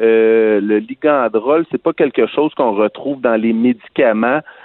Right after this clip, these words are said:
ni dans des aliments. Ce n'est pas non plus disponible au Canada. Donc, euh, dans les hypothèses les plus, euh, plausibles, c'était, euh, une contamination peut-être dans les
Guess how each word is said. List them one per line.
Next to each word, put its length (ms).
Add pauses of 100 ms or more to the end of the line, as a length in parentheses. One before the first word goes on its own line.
(220)
ni 160
dans 280
des 420
aliments. 520 (480)
Ce 60
n'est 120
pas 180
non 260
plus 320
disponible 880
au 100
Canada. 720 (500)
Donc, 340 (100)
euh, 1040 (120)
dans 240
les 300 (300)
hypothèses 640 (100)
les 140
plus, 360
euh, 280 (100)
plausibles, 680
c'était, 520
euh, 360 (340)
une 100
contamination 840
peut-être 380
dans 140
les 220